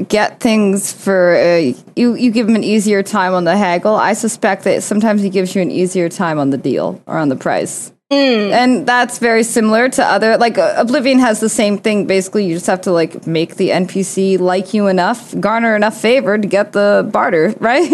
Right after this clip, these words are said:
Speaker 2: Yeah, yeah, yeah. So
Speaker 1: So,
Speaker 2: I didn't even think
Speaker 1: it's
Speaker 2: about, like, a system of, like, 'cause you keep haggling with the same person, they get to know you, so they're taking
Speaker 1: Mm-hmm.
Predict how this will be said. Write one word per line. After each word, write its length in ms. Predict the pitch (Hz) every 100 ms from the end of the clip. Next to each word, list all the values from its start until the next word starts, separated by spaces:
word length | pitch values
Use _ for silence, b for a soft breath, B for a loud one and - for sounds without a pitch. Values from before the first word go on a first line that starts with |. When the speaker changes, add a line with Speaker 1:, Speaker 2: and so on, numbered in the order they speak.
| 427 294
Speaker 2:
Yeah, 240 | 311 330
yeah, 260 | 285 311 233
yeah. 240 | 302 254
So 180 | - 302
Speaker 1:
So, 100 | 330
Speaker 2:
I 200 | 285 285
didn't 140 | 370 349
even 240 | 330 302
think 260 | 302 277 269
Speaker 1:
it's 80 |
Speaker 2:
about, 240 | 294 277 233
like, 160 | 240
a 80 | 233
system 360 | 226 226 - 240
of, 120 | 214
like, 180 | 214 -
'cause 180 | 254 262
you 120 | 294
keep 240 | 269 233
haggling 340 | 214 202 220 208
with 80 |
the 80 | 196
same 240 | 208 202 208
person, 340 | 196 208 202
they 100 | 190
get 160 | 180 -
to 100 | 190
know 120 | 196
you, 200 | 208 185
so 160 | - 165
they're 100 | 170
taking 300 | 190 - 240
Speaker 1:
Mm-hmm. 180 | 247